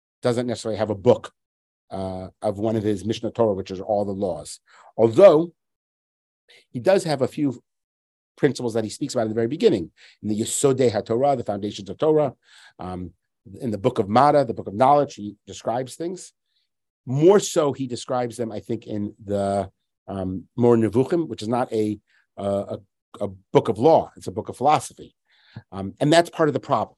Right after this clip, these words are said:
is that once you codify things, you limit them. Right? Once you say, "This is the law in black and white," you've taken away the ability of interpretation, which is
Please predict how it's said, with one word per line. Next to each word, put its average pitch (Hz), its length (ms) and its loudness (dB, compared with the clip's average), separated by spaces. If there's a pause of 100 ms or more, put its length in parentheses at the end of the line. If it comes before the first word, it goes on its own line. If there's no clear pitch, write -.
(540)
is 110 140 -6
that 123 240 -2 (1500)
once 170 500 -2
you 165 220 -8
codify 180 680 -2
things, 92 520 -14 (1040)
you 120 140 0
limit 170 360 4
them. - 120 -18 (800)
Right? - 100 -14
Once 196 240 -4
you 185 60 -8
say, 160 380 0 (480)
"This 175 300 -4
is 160 80 -14
the 160 80 -2
law 170 180 2
in 123 80 -2
black 139 240 -4
and 127 100 -6
white," 143 260 -4 (280)
you've 117 220 -10 (100)
taken 190 460 -2
away 135 580 -4 (400)
the 123 120 2
ability 151 500 0
of 120 160 -4
interpretation, 127 720 -2
which 117 160 -4
is 110 180 -8